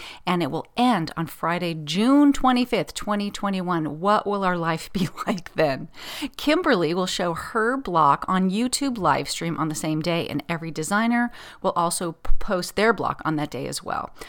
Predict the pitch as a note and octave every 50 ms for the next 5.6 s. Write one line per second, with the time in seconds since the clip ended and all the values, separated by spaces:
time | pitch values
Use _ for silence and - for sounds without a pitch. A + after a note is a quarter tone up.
0 | - - - B3 C4 A#3 F#3 E3 - - - - - F#3 F3+ F3+ F3 E3 C#3 C3+
1 | B2+ A#2+ C#3 - E3 D#3 - D#3+ D3 C3+ C3 C3+ C#3 - C3 C3 C3+ C3+ C3+ C3+
2 | - - - D3 C#3+ C#3+ C#3 D3 - - F#3+ F3+ F3 - G3 - D#3+ D#3 D3 C#3
3 | B2 C3 - - - - B3+ B3 B3 A#3+ - - - - - - - - - -
4 | - B3 A3 - - - D#3+ D3+ E3 F#3 G3+ G3 - - - D#3+ D3 - - -
5 | D#3+ D#3 C#3+ C3+ - - - - - - -